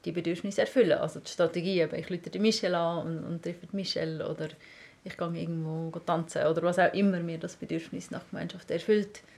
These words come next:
die erfülle ich mir mit Strategien. Und ein Konflikt ist eigentlich nichts anderes, als wir verheddern uns auf Strategieebene. Also ich fange dann vielleicht an, mit der Michelle zu streiten, weil ich sage, «Hey, ich will mit dir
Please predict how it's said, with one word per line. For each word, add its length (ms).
die 80
erfülle 360
ich 120
mir 140
mit 200
Strategien. 720
Und 300
ein 180
Konflikt 520
ist 120
eigentlich 400
nichts 240
anderes, 380
als 260
wir 240
verheddern 840
uns 220
auf 80
Strategieebene. 1080
Also 160
ich 60
fange 240
dann 120
vielleicht 280
an, 200
mit 100
der 80
Michelle 300
zu 60
streiten, 320
weil 100
ich 80
sage, 200
«Hey, 260
ich 80
will 100
mit 200
dir 200